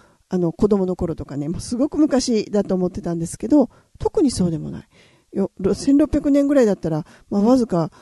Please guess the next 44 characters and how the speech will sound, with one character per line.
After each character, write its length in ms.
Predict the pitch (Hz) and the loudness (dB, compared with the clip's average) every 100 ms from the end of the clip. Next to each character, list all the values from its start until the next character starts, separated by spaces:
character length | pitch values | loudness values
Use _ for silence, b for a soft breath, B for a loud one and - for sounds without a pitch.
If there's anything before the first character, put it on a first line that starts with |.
| B _ _ _ | B _ _ _
ね、 260 | 233 240 - _ _ _ | 2 2 2 _ _ _
四 180 | 214 247 | 4 6
百 260 | 254 240 247 | 4 0 0
年 160 | 233 | -2
ち 100 | 220 | -2
ょ 40 | 180 | -4
っ 20 | |
と 160 | - 185 | -2 -4
じ 80 | |
ゃ 40 | 156 | -4
な 120 | 143 | -6
い 80 | - | -8
で 100 | 160 | -12
す 100 | - | -12
か。 180 | - - b b b b - | -14 -16 b b b b -2
で、 340 | 220 233 233 b b b b 190 | 2 4 2 b b b b -2
え 640 | 180 175 170 151 135 - _ _ _ - | 0 0 -2 -4 -8 -12 _ _ _ -12
ー、 200 | - - | -6 0
例 60 | 202 | 2
え 40 | |
ば、 480 | 185 170 160 156 - _ _ _ - | 2 -2 -2 -4 -8 _ _ _ -6
ね、 260 | 214 220 - _ _ _ _ _ _ _ - | 0 0 -2 _ _ _ _ _ _ _ -6
シ 160 | - | 0
ョ 20 | - | 2
パ 160 | 392 | 2
ン 80 | 247 | 2
と 100 | 196 | 0
か 240 | 156 135 - _ _ _ _ _ _ _ _ - | -2 -6 -8 _ _ _ _ _ _ _ _ 2
は 120 | 202 | 4
割 140 | 208 | 4
と 100 | 214 | 0
ま 180 | 196 165 | -2 -2
あ 60 | - | -4
近 280 | - 247 | -6 -2
い 60 | 196 | 0
で 80 | 170 | -2
す 80 | - | -2
け 80 | |
ど、 60 | 160 | -2
そ 140 | - | 0
れ 120 | 330 392 | 2 2
で 100 | 359 | 2
も 120 | 226 | 2
ね、 240 | 196 156 | 0 -4